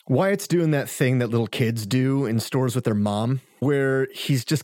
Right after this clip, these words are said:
slowly wandering around the place, picking up things and looking at it and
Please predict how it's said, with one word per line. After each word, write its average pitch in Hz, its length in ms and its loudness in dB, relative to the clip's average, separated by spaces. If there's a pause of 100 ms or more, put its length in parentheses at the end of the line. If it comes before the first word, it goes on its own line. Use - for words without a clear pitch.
(140)
slowly 135 540 0
wandering 120 680 0
around 113 480 0
the 117 80 -2
place, 123 500 0
picking 127 320 0
up - 160 -4
things 123 540 2
and 107 120 2
looking 120 240 0
at 120 160 2
it 127 140 -2
and 98 140 -4